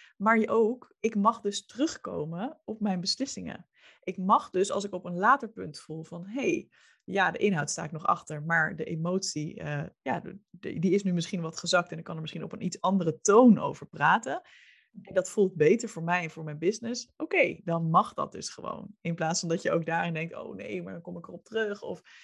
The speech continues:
oh, ik heb dit helemaal verkeerd gedaan. Nee, ik vind het heel mooi dat je zelf ook toestemming geeft en ruimte geeft om ook op een later moment weer een andere beslissing te nemen. En, eh, ook heel eerlijk, volgens mij, ik, ik was ook een van de mensen die tegen jou zei: oh, ik hoor wel de voornaam.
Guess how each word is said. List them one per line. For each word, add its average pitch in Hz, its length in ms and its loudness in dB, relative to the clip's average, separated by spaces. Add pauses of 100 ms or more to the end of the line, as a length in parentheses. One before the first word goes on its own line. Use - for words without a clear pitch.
(220)
oh, 113 180 -4
ik - 80 -8
heb 202 100 -6
dit 175 100 -4
helemaal 170 200 2
verkeerd 196 320 -4
gedaan. 185 300 -8
Nee, 214 100 -4
ik 170 120 -4
vind 202 140 -6
het 208 100 -8
heel 190 120 -2
mooi 190 220 0
dat 165 140 -8
je 180 60 -6
zelf 180 220 -8
ook 165 120 -14
toestemming 180 500 -6
geeft 165 200 -6
en 156 120 -6
ruimte 208 360 2
geeft 175 420 -6
om 269 120 -6
ook 247 120 -2
op 202 80 -14
een 185 80 -8
later 170 280 -2
moment 165 300 -6
weer 180 140 -6
een 175 60 -10
andere 226 300 0
beslissing 151 420 -14
te - 100 -16
nemen. 156 280 -6 (360)
En, 214 240 0
eh, - 260 0
ook 214 100 4
heel 208 120 4
eerlijk, 208 200 4
volgens 208 220 0
mij, - 140 -2
ik, 190 120 -14
ik - 160 -8
was 208 140 4
ook 190 100 0
een 185 120 -4
van 185 100 -10
de 180 60 -10
mensen 180 220 -10
die 170 120 -4
tegen 175 160 -8
jou 170 140 -6
zei: 208 120 -2
oh, - 60 -6
ik - 80 -12
hoor 190 180 -8
wel 190 160 -2
de 180 100 -6
voornaam. 190 600 -2